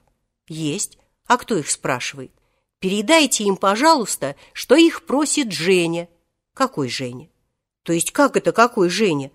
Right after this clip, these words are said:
"Обыкновенно какой. Их сын Женя". "Женечка, миленький, дорогой мой Женечка",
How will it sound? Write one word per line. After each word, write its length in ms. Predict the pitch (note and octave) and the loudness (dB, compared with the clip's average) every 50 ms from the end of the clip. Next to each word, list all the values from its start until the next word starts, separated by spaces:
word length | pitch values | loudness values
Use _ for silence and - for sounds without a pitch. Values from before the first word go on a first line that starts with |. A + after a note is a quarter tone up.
| _ _ _ _ _ _ | _ _ _ _ _ _
"Обыкновенно 760 | - C4+ C#4 D#4+ - - F#4 F4 B3 F3+ F3+ A3 C#4 D4+ D#4 | 0 2 2 2 2 4 4 4 4 2 2 2 4 2 4
какой. 460 | - D4+ C#4+ - - G3+ E3 C3+ C3 - - _ _ | 4 2 2 2 2 0 0 0 -2 -8 -16 _ _
Их 240 | - C#4+ E4+ D#4 - | 2 4 4 4 2
сын 380 | - - - - B3+ D#4+ E4 D4+ | -2 -4 0 4 6 6 6 6
Женя". 580 | A#3+ F3+ - F3 F3+ F#3+ G3+ A3 A3+ A3+ A3+ - _ _ _ _ _ _ _ _ _ _ _ _ _ | 4 0 0 2 2 2 2 2 0 -2 -4 -8 _ _ _ _ _ _ _ _ _ _ _ _ _
"Женечка, 720 | - - - D#4+ D4 A3 F3 D3+ - - - - E3 F3 _ _ _ _ _ - | -8 -2 0 2 2 2 2 0 -4 -8 -8 -8 -10 -12 _ _ _ _ _ 2
миленький, 720 | C4+ D#4 E4+ F4 E4+ C#4+ A3 F#3 D#3+ D3+ - - F3 E3+ - _ - - - | 6 8 8 8 8 6 4 2 0 -2 -4 -10 -12 -12 -14 _ -20 -10 -2
дорогой 560 | F3+ A#3+ C4 D4 D#4 D4+ C#4 E4+ F4+ E4 C#4+ | 4 4 6 6 6 4 6 6 6 6 8
мой 240 | C#4+ D4 D#4 D#4 D4 | 6 6 4 4 4
Женечка", 600 | - F4+ F4 D4+ B3 G#3+ - - - F#3 E3+ | 4 4 4 4 2 2 0 -2 -2 -2 -4